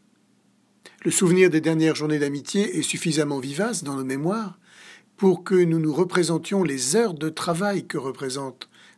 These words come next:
la somme des objets transportés, des articles confectionnés, des denrées cuisinées, des installations montées. Oui, ces journées d'amitié nous sont chères.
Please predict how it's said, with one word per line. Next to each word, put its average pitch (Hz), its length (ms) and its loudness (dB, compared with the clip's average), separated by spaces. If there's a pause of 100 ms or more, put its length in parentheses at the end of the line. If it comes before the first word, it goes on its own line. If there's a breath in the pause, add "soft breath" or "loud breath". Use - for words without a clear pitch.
la 139 140 -6
somme 175 380 2
des 127 240 -4
objets 151 280 2
transportés, 175 880 -4 (400 loud breath)
des 143 160 -4
articles 175 500 -2
confectionnés, 185 840 0 (340 loud breath)
des 156 200 2
denrées 156 440 -2
cuisinées, 156 680 -2 (500 soft breath)
des 139 240 -6
installations 135 720 -4
montées. 135 560 -4 (1700 soft breath)
Oui, 175 220 4
ces 165 200 2
journées 160 280 0
d'amitié 151 380 -2
nous 151 120 0
sont 143 200 -4
chères. 135 520 -4